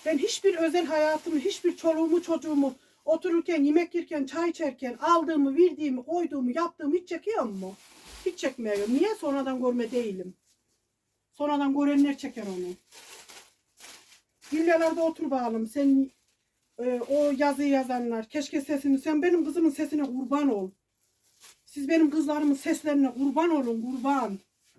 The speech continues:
Ayarına çıkabilir misiniz ki işte? İsterseniz saraylarda yaşan. Ama benim kızlarımın ayarına asla çıkamazsınız.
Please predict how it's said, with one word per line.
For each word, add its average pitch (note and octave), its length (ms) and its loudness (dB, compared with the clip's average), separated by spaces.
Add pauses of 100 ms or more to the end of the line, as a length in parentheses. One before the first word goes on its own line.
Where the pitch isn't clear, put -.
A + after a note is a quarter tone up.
(140)
Ayarına D#4+ 460 -2
çıkabilir E4 480 -4
misiniz D4 380 -2
ki A#3+ 100 -12
işte? A3+ 300 -6 (420)
İsterseniz F4 560 0
saraylarda D#4+ 560 -2
yaşan. A#3+ 420 -6 (360)
Ama D#4+ 260 0
benim D#4+ 260 0
kızlarımın D4+ 400 2
ayarına C#4 400 0
asla C4+ 360 -4
çıkamazsınız. F3+ 840 -12